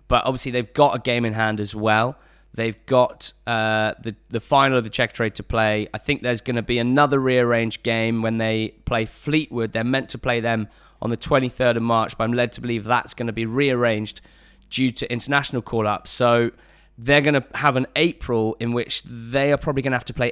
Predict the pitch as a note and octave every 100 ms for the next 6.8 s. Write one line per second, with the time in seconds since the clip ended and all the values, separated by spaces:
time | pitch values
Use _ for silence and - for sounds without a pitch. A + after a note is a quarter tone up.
0 | - D3+ D#3+ - C3+ C#3 C3+ A#2 C3+ B2+
1 | G2+ G#2+ - - _ _ _ _ - C#3
2 | B2 B2+ B2 - _ - - - - -
3 | - C3 B2 - B2+ A#2+ A#2 - C3 A#2+
4 | - B2 A2+ A2 A#2+ G#2 - - A2 A2+
5 | - A#2+ A#2+ A#2+ - _ C3+ C#3 F3+ C3+
6 | B2+ E3 D3 A#2 A2+ G#2+ G#2